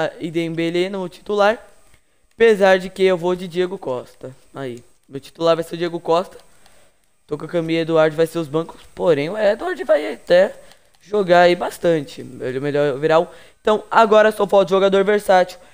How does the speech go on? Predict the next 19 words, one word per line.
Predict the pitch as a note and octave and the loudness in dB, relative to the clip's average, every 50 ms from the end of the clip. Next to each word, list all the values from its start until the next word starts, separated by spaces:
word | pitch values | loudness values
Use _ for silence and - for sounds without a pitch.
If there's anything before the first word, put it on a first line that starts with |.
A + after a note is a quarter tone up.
| _ - | _ -12
e | - F#3 | -8 -6
um | F#3+ F#3+ | -6 -4
jogador | F3+ F#3 F#3 F#3 F3 E3 E3+ E3+ | -2 0 2 2 2 2 2 2
ali | F3 F3 F3 F3 E3+ | 2 0 0 -6 -8
na | E3+ E3+ F3 F#3+ | -4 -2 -2 0
lateral | G3+ G3 G3 - F#3+ F#3 | 0 -2 -2 -2 -4 -4
esquerda | F#3 F3+ - - F3 E3 E3+ E3 | -4 -6 -4 -4 -2 0 0 0
no | E3 F3+ F#3+ | 0 -2 -4
lugar | G3 G#3+ G3 G3 F#3+ F#3+ | -4 -2 0 0 0 0
do | F#3 G3 | 0 -4
Coné. | F#3 - A3+ A3 G3 F3 D#3 B2+ A2+ - - _ _ _ _ _ _ _ _ _ _ _ _ _ _ _ | -6 -4 -6 -6 -4 -6 -8 -8 -10 -12 -18 _ _ _ _ _ _ _ _ _ _ _ _ _ _ _
Então, | - D#3+ D#3 D#3+ D#3+ D#3+ D#3+ D#3+ | -2 0 0 2 2 2 0 0
deixa | D#3 - E3+ | -2 -4 -2
eu | |
ver | D#3+ E3 | 0 2
aqui, | D#3+ E3 - - G#3+ | 0 0 0 0 0
ó, | G#3 G3 | 0 2
meu | F3+ E3+ E3 | 2 -2 -4
time. | D#3+ - - A3+ B3 A3 F3 D3 C3 B2 | -4 -6 -6 -6 -4 -4 -4 -4 -6 -8